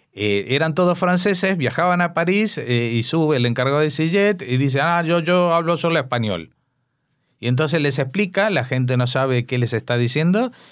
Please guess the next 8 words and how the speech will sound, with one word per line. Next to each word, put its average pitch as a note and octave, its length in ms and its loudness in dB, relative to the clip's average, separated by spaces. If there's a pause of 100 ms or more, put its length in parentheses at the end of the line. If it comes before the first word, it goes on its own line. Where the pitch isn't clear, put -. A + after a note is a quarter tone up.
(180)
y G#2+ 140 -4
un C3 180 2
chico D#3 320 -2
le C3 300 0
empieza B2+ 600 -2
a G2 120 -2
hacerle C3 520 0
como, A#2+ 460 0